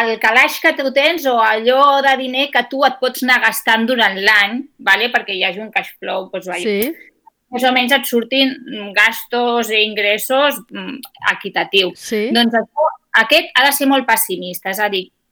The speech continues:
Speaker 1: pessimista en el sentit de que tu no pots esperar recuperar allò que inverteixis,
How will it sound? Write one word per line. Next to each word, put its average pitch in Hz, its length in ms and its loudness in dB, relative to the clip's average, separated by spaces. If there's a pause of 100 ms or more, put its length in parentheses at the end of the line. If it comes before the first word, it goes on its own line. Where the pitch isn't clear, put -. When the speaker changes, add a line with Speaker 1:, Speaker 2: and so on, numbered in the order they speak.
(120)
Speaker 1:
pessimista 240 420 0
en 285 80 4
el 277 100 2
sentit 240 360 -2
de 269 80 2
que 208 120 -2
tu 247 140 -2
no 240 220 0
pots 226 220 -4
esperar 214 600 0 (400)
recuperar 196 720 0
allò 196 220 0
que 202 80 -6
inverteixis, 185 1040 -4